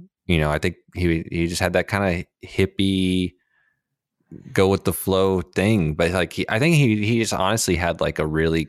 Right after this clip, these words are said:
crazy confidence. Like, he was like, "Oh, I kinda, I know what I'm doing. They want me across the, the water too." Like, uh, it's like, "Oh, I'll just jump around." Like, I, if, if, like, the Beatles are hanging out with me, they want me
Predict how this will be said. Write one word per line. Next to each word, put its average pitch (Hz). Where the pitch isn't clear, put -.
crazy 80
confidence. -
Like, 85
he 90
was 82
like, 80
"Oh, 117
I 110
kinda, 117
I 95
know 113
what 113
I'm 76
doing. 80
They 90
want 107
me 98
across -
the, 78
the 80
water 98
too." 113
Like, 90
uh, 85
it's 82
like, 80
"Oh, -
I'll 117
just 110
jump 82
around." 101
Like, 76
I, 82
if, 87
if, 87
like, 82
the 78
Beatles 135
are 135
hanging 123
out 101
with 87
me, 85
they 95
want 101
me 82